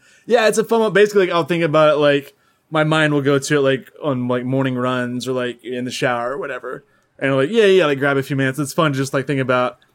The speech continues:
'cause sometimes it's, it's great to go to that place of, like, oh, like, kind of, like, a clean, like, it's, I love toggling back and forth. Like, I like, you know, having that very, like, I'm in the thick of it with this project and I'm, like, so in it and, like, thinking about the details of that and, like, really, like, fine tuning it and, like,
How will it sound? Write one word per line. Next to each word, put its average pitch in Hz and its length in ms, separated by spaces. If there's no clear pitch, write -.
'cause 175 100
sometimes 233 260
it's, 196 160
it's 196 180
great 170 220
to 151 80
go 151 80
to 147 60
that 147 200
place 143 260
of, 131 120
like, 135 240
oh, 208 220
like, - 180
kind 151 180
of, 131 60
like, 135 100
a 120 40
clean, 143 420
like, 147 140
it's, 147 200
I 160 140
love 175 480
toggling 170 400
back 151 120
and 151 120
forth. 151 260
Like, 147 100
I 147 60
like, 151 220
you 175 60
know, 139 100
having 143 260
that 131 140
very, 143 220
like, 131 280
I'm 151 160
in 160 140
the 139 100
thick 156 260
of 147 100
it 151 120
with 139 140
this 139 140
project 143 560
and 123 60
I'm, 123 80
like, 123 120
so 147 280
in 139 180
it 139 200
and, 127 160
like, 123 200
thinking 139 160
about 131 180
the 120 60
details 135 480
of 110 100
that 123 240
and, 120 80
like, 120 160
really, 135 200
like, 131 120
fine 131 300
tuning 135 320
it 135 180
and, 127 120
like, 120 300